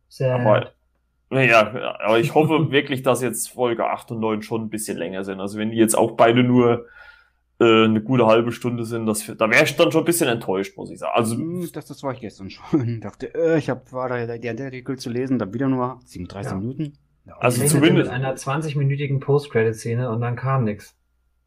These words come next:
Speaker 1: Bin
Speaker 2: Uff.
Speaker 1: enttäuscht!
Speaker 2: <laughs> Ja, das, das stimmt. Also da, also da hoffe ich wirklich, dass man jetzt zumindest mal in der nächsten Folge, ich sag mal, mindestens die fünfundvierzig Minuten überschreitet.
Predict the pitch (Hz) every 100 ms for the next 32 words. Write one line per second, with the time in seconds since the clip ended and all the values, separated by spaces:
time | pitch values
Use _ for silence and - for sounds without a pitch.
0 | _ _ _ 151 147 147 208 202 202 -
1 | - _ _ _ - 139 180 175 262 247
2 | - - - 151 - 135 98 104 107 110
3 | - - 107 - 113 107 - _ - 104
4 | 107 104 - - - 123 135 113 143 151
5 | 143 131 139 143 131 127 131 123 123 -
6 | - 123 127 127 - 120 113 113 113 110
7 | - 120 110 107 113 - 123 113 110 110
8 | 107 104 - - _ _ _ - 110 110
9 | 107 110 110 120 117 113 110 110 120 117
10 | 113 117 - 117 110 117 107 92 101 -
11 | 95 104 117 -